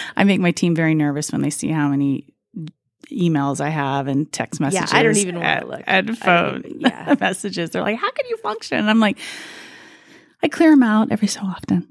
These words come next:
Speaker 2: Mm-hmm.
Speaker 1: Mm-hmm.
Speaker 2: Just letting my creativity shine. This is, this is how I process things. Yep.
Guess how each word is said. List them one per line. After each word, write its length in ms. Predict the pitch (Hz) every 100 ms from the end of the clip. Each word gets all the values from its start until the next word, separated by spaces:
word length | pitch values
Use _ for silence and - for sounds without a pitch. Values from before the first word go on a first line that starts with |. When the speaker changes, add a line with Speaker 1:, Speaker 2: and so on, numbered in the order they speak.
| -
Speaker 2:
Mm-hmm. 380 | 190 196 180 175 - _ -
Speaker 1:
Mm-hmm. 220 | 196 202 202 - -
Speaker 2:
Just 240 | - 226 233
letting 180 | 220
my 100 | 214
creativity 640 | 202 - 202 190 180 180 175
shine. 540 | - - 170 165 165 - - -
This 160 | -
is, 200 | 196 -
this 260 | - 202 -
is 80 | 330
how 180 | 214 202
I 220 | 208 208 - - -
process 480 | 214 196 - 196 -
things. 500 | - 180 180 175 -
Yep. 340 | 202 202 185